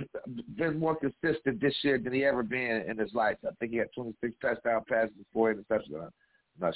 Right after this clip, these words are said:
sure, but he's been, he, he, he right there. He's been, he's been marvelous this year. He win this game to, this week against Philly. This will put him in the, this will definitely put him over on the hump as the M V P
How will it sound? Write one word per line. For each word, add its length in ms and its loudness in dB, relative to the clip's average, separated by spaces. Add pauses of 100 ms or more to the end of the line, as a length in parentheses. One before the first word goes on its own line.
sure, 180 0 (480)
but 100 2
he's 140 2
been, 320 0 (100)
he, 220 -6
he, 320 -6
he 100 -4
right 320 0
there. 320 4
He's 140 0
been, 260 -6 (320)
he's 100 2
been 160 2
marvelous 420 2
this 100 -8 (100)
year. 120 -4 (320)
He 60 0
win 200 4
this 180 4
game 380 2 (400)
to, 160 -2 (200)
this 140 2 (100)
week 160 2
against 360 -2
Philly. 340 4 (580)
This 220 2
will 280 4
put 140 2
him 160 -2
in 120 -2
the, 200 2 (100)
this 160 2
will 140 0 (140)
definitely 420 0 (500)
put 120 2
him 120 0
over 380 2 (260)
on 140 0
the 80 2
hump 320 0
as 160 2
the 100 -4
M 160 -4
V 160 -2
P 240 -2